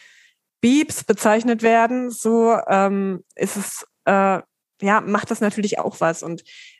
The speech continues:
es hat mit meinem Selbstbild auf jeden Fall was gemacht als Teenagerin. Auf der anderen Seite muss ich aber auch sagen, dass mich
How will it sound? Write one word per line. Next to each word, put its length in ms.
es 120
hat 160
mit 180
meinem 360
Selbstbild 420
auf 120
jeden 240
Fall 200
was 160
gemacht 280
als 180
Teenagerin. 500
Auf 160
der 140
anderen 220
Seite 360
muss 140
ich 160
aber 140
auch 40
sagen, 300
dass 160
mich 260